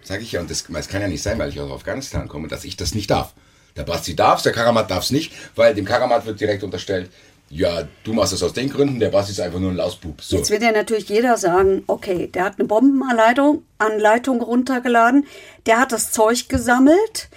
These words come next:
Speaker 2: der hatte einen Wecker und ein Handy, ja, um
Speaker 1: Hab ich auch.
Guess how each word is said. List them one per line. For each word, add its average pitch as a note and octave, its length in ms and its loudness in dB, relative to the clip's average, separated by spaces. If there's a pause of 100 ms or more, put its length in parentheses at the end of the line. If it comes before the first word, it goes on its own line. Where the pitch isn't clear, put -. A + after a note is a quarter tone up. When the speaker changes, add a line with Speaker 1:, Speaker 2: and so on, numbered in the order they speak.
(240)
Speaker 2:
der G3 100 -2
hatte G#3+ 240 0
einen F#3+ 220 4
Wecker A#3+ 320 2
und G#3 160 -2
ein G3+ 100 4
Handy, C#4+ 540 6 (720)
ja, B3 400 4
um A3 240 0 (340)
Speaker 1:
Hab - 120 -20
ich - 100 -20
auch. - 320 -18